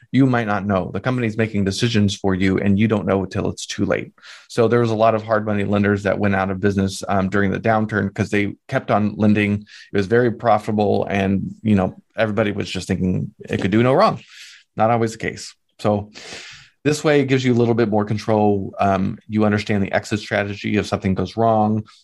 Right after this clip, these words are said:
Worst comes to worst, you could end up with the property. We could do a deed in lieu and you can hold it as a rental.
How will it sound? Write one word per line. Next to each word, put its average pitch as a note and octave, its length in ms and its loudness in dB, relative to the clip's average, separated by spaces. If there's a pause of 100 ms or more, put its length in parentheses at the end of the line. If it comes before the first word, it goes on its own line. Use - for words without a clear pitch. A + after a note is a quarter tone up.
(140)
Worst G#2+ 280 -2
comes G2+ 140 0
to G2+ 60 -2
worst, A2+ 280 2
you G#2+ 60 -2
could G2 160 0
end G#2 160 2
up G2+ 80 -4
with F#2 100 -2
the - 60 -12
property. A#2 480 0
We G#2+ 100 -2
could G2+ 140 -2
do G2 120 4
a G2+ 60 2
deed G#2 300 2
in G#2 120 0
lieu C#3 320 4
and A2+ 120 4
you G#2+ 80 0
can G2+ 100 -4
hold G#2 240 2
it G2 120 -2
as F2 160 -2
a - 60 -12
rental. A2 640 0